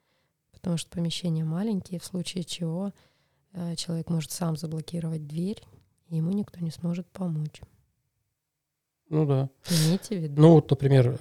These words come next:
Speaker 2: сейчас тренд, который набирает популярность, опять же, про неожиданные смерти. А, в Великом Новгороде сорокалетний мужик на электросамокате врезался в дерево и погиб.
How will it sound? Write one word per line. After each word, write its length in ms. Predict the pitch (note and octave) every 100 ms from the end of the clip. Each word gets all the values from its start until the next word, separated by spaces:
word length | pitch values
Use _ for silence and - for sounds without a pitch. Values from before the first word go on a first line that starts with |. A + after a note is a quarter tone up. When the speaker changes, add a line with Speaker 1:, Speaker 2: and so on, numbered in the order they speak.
| A#2+
Speaker 2:
сейчас 380 | - - B2 -
тренд, 260 | C3 A#2
который 280 | - A#2 B2
набирает 400 | B2 B2 B2 A#2
популярность, 600 | - - B2 G3 D3+ - B2
опять 240 | B2 A#2
же, 80 | A2+
про 260 | B2+ A#2+
неожиданные 460 | A#2 A#2+ A#2+ A#2+ A#2
смерти. 440 | - B2+ A2+ - A#2 _ _
А, 300 | C#3 A#2+ A2
в 40 | A#2
Великом 480 | C#3 F#3+ D3+ C#3+ - _
Новгороде 560 | C3 D#3+ E3+ D#3+ C#3 B2+
сорокалетний 600 | B2+ A#2 A#2+ C3 D#3+ B2+
мужик 400 | B2 C3+ F3 -
на 340 | C3+ B2 B2+ B2+
электросамокате 800 | C3 B2+ A#2 B2 A#2 E3 E3 A#2+
врезался 400 | C#3 D3 - A#2+
в 40 |
дерево 320 | A#2+ D#3 C#3 C#3
и 60 |
погиб. 360 | D3+ B2 A#2